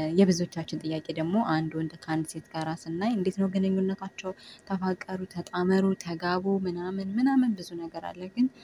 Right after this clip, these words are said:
ዝም ብሎ ከአንድ ሰው ጋር ቢያንስ ወንድ ሴት ጓደኛ እንዳለ ሁሉ ወንድም የሴትና ወንድ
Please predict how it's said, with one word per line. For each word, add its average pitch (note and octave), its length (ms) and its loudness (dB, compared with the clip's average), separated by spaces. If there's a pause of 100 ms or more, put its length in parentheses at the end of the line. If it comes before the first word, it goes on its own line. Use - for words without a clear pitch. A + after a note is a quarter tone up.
(240)
ዝም A3 180 4
ብሎ G#3+ 200 4
ከአንድ F#3 280 0
ሰው F3+ 160 -4
ጋር F3+ 200 -4 (180)
ቢያንስ F#3+ 320 4 (720)
ወንድ G3+ 240 10
ሴት F#3+ 220 4
ጓደኛ F3+ 400 2
እንዳለ E3+ 280 -2
ሁሉ F#3 240 2
ወንድም F3+ 420 6 (400)
የሴትና F3 460 2 (280)
ወንድ E3+ 280 0